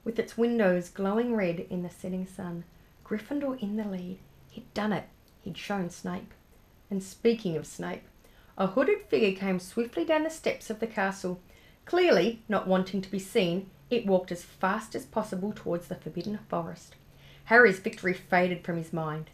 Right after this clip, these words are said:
as he watched. He recognised the figure's prowling walk. Snape sneaking into the forest while everyone else was at dinner. What's going on? Harry jumped back on his Nimbus two thousand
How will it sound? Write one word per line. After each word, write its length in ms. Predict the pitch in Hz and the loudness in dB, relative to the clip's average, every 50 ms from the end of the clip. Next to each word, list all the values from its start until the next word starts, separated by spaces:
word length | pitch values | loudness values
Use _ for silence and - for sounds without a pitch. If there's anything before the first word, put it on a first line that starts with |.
| - - | -16 -16
as 160 | - 160 - | -16 -14 -12
he 140 | - 170 165 | -12 -12 -10
watched. 500 | 160 165 165 - - - - - - - - _ _ _ - - - - - - - | -10 -10 -12 -12 -14 -16 -20 -20 -20 -20 -20 _ _ _ -20 -20 -20 -20 -20 -16 -4
He 140 | - 240 220 | 0 4 6
recognised 560 | 208 226 269 262 381 311 277 214 185 180 - | 8 8 8 6 4 4 4 4 4 4 2
the 60 | - | -2
figure's 320 | 190 - 214 196 185 175 - | -4 -2 -2 -2 -2 -2 -4
prowling 800 | - - - - - 175 175 180 185 185 196 202 202 202 196 185 | -8 -18 -14 -6 -2 0 2 4 4 2 2 0 0 0 0 0
walk. 380 | 175 175 175 170 - - - - _ _ _ _ _ - | 2 2 0 0 -2 -6 -16 -20 _ _ _ _ _ -20
Snape 500 | - - - - - 113 208 185 - - - _ _ _ _ _ | -20 -16 -6 -2 0 2 2 0 -2 -6 -16 _ _ _ _ _
sneaking 680 | - - - - - - 262 254 262 262 254 285 254 | -20 -20 -18 -12 -6 -2 0 0 2 2 0 0 2
into 200 | 240 233 226 - | 2 2 0 0
the 80 | - 220 | -4 -6
forest 460 | 220 - - 220 196 175 170 - - | -4 -2 0 0 2 0 -2 -4 -4
while 200 | - 185 185 - - | -4 -2 -2 -2 -4
everyone 360 | 196 190 202 202 208 202 190 | -6 -6 -4 -4 -2 -2 -2
else 200 | 185 185 - - | -2 -4 -6 -12
was 120 | 190 - | -14 -14
at 120 | 190 190 - | -14 -12 -8
dinner. 260 | - 190 170 165 - - - - - - - - _ - | -8 -8 -8 -8 -12 -16 -20 -20 -20 -20 -20 -20 _ -18
What's 220 | - 311 - - | -18 -18 -16 -18
going 380 | - - - 165 160 - 165 170 | -18 -16 -16 -16 -14 -14 -12 -10
on? 300 | 170 202 254 269 196 160 - - - - _ _ - - _ _ _ - - - _ _ - - _ - - - - - - - - - - | -10 -10 -10 -10 -12 -12 -14 -18 -20 -20 _ _ -20 -20 _ _ _ -20 -20 -20 _ _ -20 -20 _ -20 -20 -20 -20 -20 -20 -20 -20 -12 -6
Harry 260 | - 233 269 302 294 | -2 2 2 2 2
jumped 320 | 294 - 302 285 262 - | 2 2 0 0 2 2
back 240 | - 226 190 - - - | 2 2 2 2 -2 -4
on 120 | 190 180 | -2 -2
his 180 | 175 170 - - | -2 -2 -2 0
Nimbus 280 | 185 180 190 220 - | 0 0 0 -2 -6
two 200 | - - 262 262 | -8 -6 -6 -4
thousand 460 | - - 190 180 180 180 - 180 170 | -2 0 0 0 0 -2 -4 -8 -10